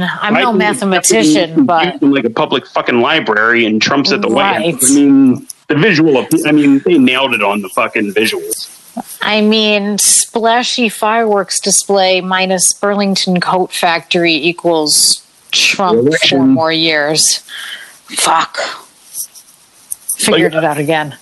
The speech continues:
Speaker 2: I'm just saying, get ready for it now.
Speaker 1: And how, what are you doing to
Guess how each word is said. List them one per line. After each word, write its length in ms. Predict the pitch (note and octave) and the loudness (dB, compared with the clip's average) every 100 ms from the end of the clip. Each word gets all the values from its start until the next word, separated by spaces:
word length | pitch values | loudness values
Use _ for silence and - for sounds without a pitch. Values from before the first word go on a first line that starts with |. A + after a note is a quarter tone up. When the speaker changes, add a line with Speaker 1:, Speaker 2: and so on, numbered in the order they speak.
| - | -4
Speaker 2:
I'm 180 | D3+ A3 | 0 2
just 160 | A#3+ | 2
saying, 340 | A3+ F#3+ D3 B2 | 0 0 0 0
get 200 | F3+ G#3 | -2 0
ready 240 | F#3 F#3 | 0 0
for 260 | D#3+ E3 D3 | 0 0 0
it 80 | A#2+ | 2
now. 300 | A2 F#3 - - - - - - - - - - - - - - - - - | 0 0 -4 -8 -14 -20 -16 -14 -16 -18 -20 -20 -20 -20 -16 -12 -12 -10 -6
Speaker 1:
And 160 | G#3 G#3 | -2 0
how, 580 | F#3+ A#3 C4 C#4 C4+ A#3+ | 0 2 2 4 2 2
what 340 | G3 G3 A3+ | 0 0 2
are 80 | A3+ | 2
you 140 | A3 | 0
doing 400 | G3 G#3 F#3+ F#3+ | 2 0 2 0
to 600 | F3 - F#3+ E3+ E3 D#3+ | 0 2 2 2 2 0